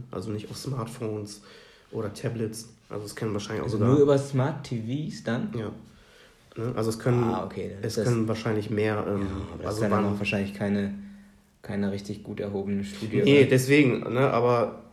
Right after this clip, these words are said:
Speaker 1: war einfach so ein, fand, fand ich einfach spannend so, weil
Speaker 2: Aber ist auch nicht viel, ne?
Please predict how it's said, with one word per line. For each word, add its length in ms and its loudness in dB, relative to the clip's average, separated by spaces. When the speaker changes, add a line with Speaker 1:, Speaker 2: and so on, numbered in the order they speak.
Speaker 1:
war 280 -6
einfach 200 -2
so 180 -4
ein, 200 -2
fand, 240 -6
fand 180 -4
ich 60 0
einfach 160 -4
spannend 300 -4
so, 360 -6
weil 320 -8
Speaker 2:
Aber 100 0
ist 120 2
auch 80 4
nicht 160 2
viel, 260 -4
ne? 140 -10